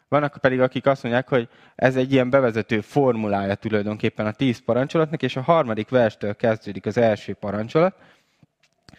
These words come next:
De hogyha jobban megnézzük, hogy mi áll ebben az igeversben, akkor két dolgot látunk.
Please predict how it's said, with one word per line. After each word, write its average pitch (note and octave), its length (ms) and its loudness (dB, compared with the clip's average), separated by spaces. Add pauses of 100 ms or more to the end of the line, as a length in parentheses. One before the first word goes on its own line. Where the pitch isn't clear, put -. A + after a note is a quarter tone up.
(200)
De B2 100 4
hogyha D3 200 2
jobban G#3+ 300 4
megnézzük, C#3+ 420 0
hogy C#3 160 0
mi F#3 260 4 (300)
áll C#3+ 280 4
ebben B2+ 300 2
az A2+ 120 -2
igeversben, B2+ 640 0 (300)
akkor - 300 0
két G3+ 340 0
dolgot B2 420 2
látunk. G2 540 -2